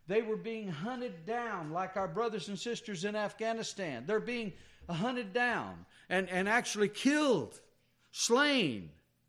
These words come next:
because they will not deny their faith in the Lord Jesus Christ. And they will not burn incense to the image of Caesar. They will not call Caesar Kurios, which is a reverent name for Christ.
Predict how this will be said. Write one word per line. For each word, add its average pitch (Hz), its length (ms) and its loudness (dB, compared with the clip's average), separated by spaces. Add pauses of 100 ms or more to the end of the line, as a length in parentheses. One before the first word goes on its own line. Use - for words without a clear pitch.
(600)
because 196 540 6
they 185 160 6
will 190 340 6
not 254 320 8
deny 160 640 6 (380)
their 170 140 8
faith 175 380 2
in 160 140 0
the 151 80 4
Lord 165 240 2
Jesus 139 360 -2
Christ. 113 520 0
And 180 120 4
they 196 100 8
will 214 320 6
not 240 260 4
burn 220 200 2
incense 175 680 -4
to 165 120 -4
the 160 220 -4
image 151 240 -4
of 143 160 -6
Caesar. 110 500 -4 (500)
They 185 120 2
will 247 260 2
not 240 320 0
call 220 640 4
Caesar 165 720 2
Kurios, 180 840 6
which 185 300 4
is 170 240 2 (260)
a 156 80 6
reverent 196 420 4
name 202 260 0
for 165 120 -4
Christ. 135 640 2